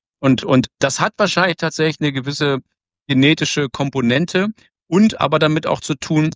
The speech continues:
ob dann auch das Übergewicht sozusagen dann noch weiter steigt oder ob man da in der Lage ist, das dann wieder zurückzudrehen, sodass man in dem Stadium dann noch so gewisse, in gewissem Maße das wieder zurückdrehen kö-, kann, ja, und dann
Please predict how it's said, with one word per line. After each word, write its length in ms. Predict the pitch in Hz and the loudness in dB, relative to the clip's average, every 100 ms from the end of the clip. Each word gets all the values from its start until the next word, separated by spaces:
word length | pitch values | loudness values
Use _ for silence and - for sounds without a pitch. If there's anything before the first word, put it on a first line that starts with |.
| - | -6
ob 120 | - | -6
dann 200 | - 135 | -2 0
auch 140 | - - | 0 -2
das 220 | 123 - | -4 -4
Übergewicht 560 | 185 185 151 120 127 - | 0 0 0 0 -2 -4
sozusagen 400 | 135 135 127 120 | -4 0 0 2
dann 160 | 131 | 2
noch 180 | 131 117 | 0 2
weiter 260 | 127 139 127 | 0 0 -2
steigt 440 | - 139 147 - | 0 0 0 -2
oder 180 | 127 120 | -2 -2
ob 100 | - | 0
man 120 | 120 | 0
da 180 | 127 139 | 2 2
in 60 | |
der 100 | 135 | 2
Lage 340 | 113 110 135 139 | 2 4 2 0
ist, 160 | 143 | -4
das 120 | 135 - | -6 -2
dann 140 | 127 | 0
wieder 140 | 131 | 0
zurückzudrehen, 920 | 131 123 156 - 131 110 113 120 147 - - | -2 -2 -4 -4 -8 -6 -2 0 0 -2 -18
sodass 260 | - 120 - | -14 -6 2
man 120 | 127 | 4
in 100 | 120 | 4
dem 220 | 113 143 | 4 2
Stadium 500 | 165 - 139 143 143 | 0 -2 0 0 2
dann 140 | 135 131 | 2 2
noch 100 | 127 | 0
so 180 | - 123 | -2 -4
gewisse, 680 | 120 139 139 139 131 131 127 - - - _ - | -6 -6 -4 2 4 4 2 -4 -20 -20 _ -14
in 140 | 139 | -4
gewissem 280 | 127 147 139 | 0 2 2
Maße 220 | 135 135 | 2 2
das 140 | 123 | 0
wieder 220 | 127 131 123 | 2 0 0
zurückdrehen 640 | 135 123 - 110 107 101 | 0 -2 -2 0 2 0
kö-, 220 | - 98 - | -4 -12 -8
kann, 240 | 107 95 | -6 -4
ja, 120 | 95 | -4
und 180 | 104 110 | -2 0
dann 260 | 110 110 | 2 2